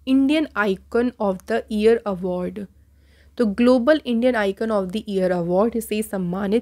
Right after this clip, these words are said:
किसे किया गया है? मैरी कॉम को। मैरी कॉम का संबंध किस फील्ड से है? बॉक्सिंग से।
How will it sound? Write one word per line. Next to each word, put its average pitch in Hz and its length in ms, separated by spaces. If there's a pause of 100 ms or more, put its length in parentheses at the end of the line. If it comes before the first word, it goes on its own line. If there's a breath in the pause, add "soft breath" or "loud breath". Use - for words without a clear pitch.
किसे 233 220
किया 220 320
गया 208 280
है? 233 300 (180)
मैरी 196 380
कॉम 190 380
को। 247 260 (340 soft breath)
मैरी 196 180
कॉम 196 300
का 208 140
संबंध 208 400
किस 208 220
फील्ड 233 300
से 240 220
है? 269 240 (180)
बॉक्सिंग 185 640
से। 175 300